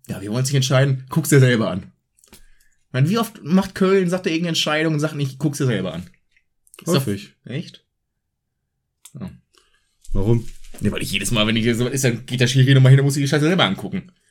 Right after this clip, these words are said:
Speaker 2: Ja, sag ich doch, häufig muss der Schiri sich selber
Speaker 1: Ach so,
Speaker 2: angucken.
Speaker 1: ja, gut.
Speaker 2: Weil, also, es ist ja so, wenn es, wenn der Videoschiedsrichter sagt, es ist eine klare Fehlentscheidung, dann sagt er dem Schiedsrichter am Platz, entscheide anders.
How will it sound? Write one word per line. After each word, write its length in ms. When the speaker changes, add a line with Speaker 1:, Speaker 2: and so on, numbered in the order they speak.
Speaker 2:
Ja, 320
sag 140
ich 60
doch, 160
häufig 320
muss 200
der 80
Schiri 260
sich 140
selber 220
Speaker 1:
Ach 40
so, 140
Speaker 2:
angucken. 180
Speaker 1:
ja, 140
gut. 160
Speaker 2:
Weil, 340
also, 340
es 160
ist 140
ja 100
so, 240
wenn 200
es, 340
wenn 200
der 160
Videoschiedsrichter 580
sagt, 200
es 80
ist 60
eine 180
klare 400
Fehlentscheidung, 840
dann 520
sagt 340
er 80
dem 340
Schiedsrichter 380
am 100
Platz, 400
entscheide 420
anders. 480